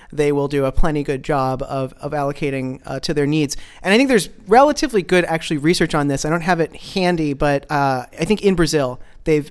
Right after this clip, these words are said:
uh, where they have a version of this, they've actually done some,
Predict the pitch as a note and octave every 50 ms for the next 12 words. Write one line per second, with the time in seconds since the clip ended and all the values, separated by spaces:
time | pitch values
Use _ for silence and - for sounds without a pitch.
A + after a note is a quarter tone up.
0 | - - D#3 D3+ C#3+ C#3 D3 D3 C#3+ C3+ B2+ E3+ D3+ D#3 D3 C#3+ - - - -
1 | - - - - - - - E3+ D#3 F3+ F#3 F3+ E3 F3 D#3 D3 D3+ C#3 - -
2 | D#3 D3 C3+ D3 C#3+ C#3 - - E3 D3 C#3 - E3 D3+ D3 D3+ - - E3+ D3+
3 | C#3+ C#3 C3+ C3 B2+ -